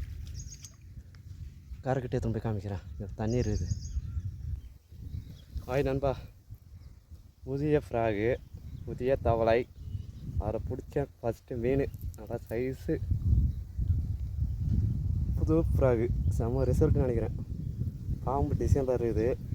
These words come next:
பேர் வந்து மார்க்கோ. நல்லா இருக்குது. மீன் வச்சா லாக் தான். வச்சிட்டான், லாக் ஆகிட்டான். செம்ம சைஸு, ஃபஸ்ட்டு மீனே. தீபண்டர்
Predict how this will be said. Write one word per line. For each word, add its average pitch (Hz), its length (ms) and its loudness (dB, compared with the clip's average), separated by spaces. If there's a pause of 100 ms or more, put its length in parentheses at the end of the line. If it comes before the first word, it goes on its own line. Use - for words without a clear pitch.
(280)
பேர் 139 280 4
வந்து 143 220 0
மார்க்கோ. 127 320 2 (1080)
நல்லா 120 260 2
இருக்குது. 123 280 2 (240)
மீன் 131 220 0
வச்சா 127 340 2
லாக் 117 260 4
தான். 123 120 -6 (1300)
வச்சிட்டான், 139 460 0 (160)
லாக் 117 180 2
ஆகிட்டான். 107 280 -2 (1300)
செம்ம 120 260 -2
சைஸு, 120 320 0 (880)
ஃபஸ்ட்டு 113 340 -2
மீனே. 139 200 2 (2000)
தீபண்டர் 147 600 2